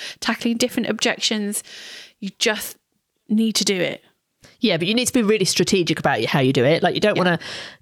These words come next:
Speaker 2: constantly be putting out sales posts. You need to be strategic. And we've talked about this on the podcast be-,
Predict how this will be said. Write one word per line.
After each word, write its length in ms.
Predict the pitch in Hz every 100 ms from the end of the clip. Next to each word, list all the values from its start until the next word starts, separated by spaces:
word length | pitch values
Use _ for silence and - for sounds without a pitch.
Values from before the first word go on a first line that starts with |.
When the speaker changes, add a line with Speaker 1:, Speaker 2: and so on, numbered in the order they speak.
| _ -
Speaker 2:
constantly 500 | - 220 180 180 175
be 140 | 185
putting 320 | 170 202 175
out 160 | 170 156
sales 340 | - 202 165
posts. 380 | - 139 165 -
You 80 | 185
need 320 | 185 214 202
to 80 | -
be 80 | 156
strategic. 640 | - 165 165 143 143 139
And 80 | 170
we've 120 | 175
talked 220 | - 214 -
about 180 | 175
this 160 | 165 175
on 80 | 156
the 80 | 151
podcast 480 | 165 156 151 147
be-, 80 | -